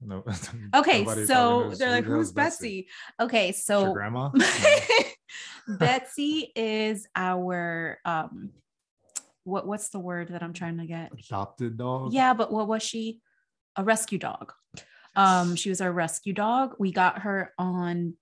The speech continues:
Speaker 2: you wrote it down, December
Speaker 1: December
Speaker 2: fourth
Speaker 1: fourth.
Speaker 2: of twenty sixteen.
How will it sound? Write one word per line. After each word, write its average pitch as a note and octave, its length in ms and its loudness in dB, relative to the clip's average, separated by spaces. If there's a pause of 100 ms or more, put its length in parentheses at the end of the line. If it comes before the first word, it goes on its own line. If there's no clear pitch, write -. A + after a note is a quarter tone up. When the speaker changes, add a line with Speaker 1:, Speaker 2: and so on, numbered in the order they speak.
(880)
Speaker 2:
you F#3+ 160 0
wrote F#3 120 0
it F3+ 80 -2
down, D#3+ 200 -4
December F#3+ 380 0
Speaker 1:
December G3+ 260 0 (220)
Speaker 2:
fourth C#4+ 100 -4
Speaker 1:
fourth. F#2+ 500 -6
Speaker 2:
of F3+ 180 0
twenty G3+ 340 2
sixteen. - 1120 -6